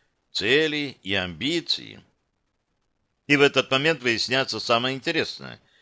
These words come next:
Оказывается, у любого пруда есть свой хозяин – который тщательно следит за естественным отбором и стремится выловить себе на ужин именно эту самую крупную рыбину.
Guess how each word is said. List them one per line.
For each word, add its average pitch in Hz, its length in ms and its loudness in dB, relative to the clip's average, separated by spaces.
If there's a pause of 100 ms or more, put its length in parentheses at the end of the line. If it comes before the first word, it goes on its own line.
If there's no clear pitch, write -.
(300)
Оказывается, 107 840 2
у 110 120 -2
любого 117 400 -2
пруда 147 440 0 (480)
есть 120 400 2
свой 113 240 0
хозяин – 98 580 -4 (480)
который 113 360 2
тщательно 160 580 2
следит 104 640 -4
за 92 160 -4
естественным 98 760 -2
отбором 107 520 0 (300)
и 104 60 -6
стремится 123 520 2
выловить 123 420 0
себе 131 220 -2
на 127 160 0
ужин 101 400 -2
именно 123 600 0 (120)
эту 101 580 -2 (200)
самую 107 560 0
крупную 104 480 -2
рыбину. 90 440 -4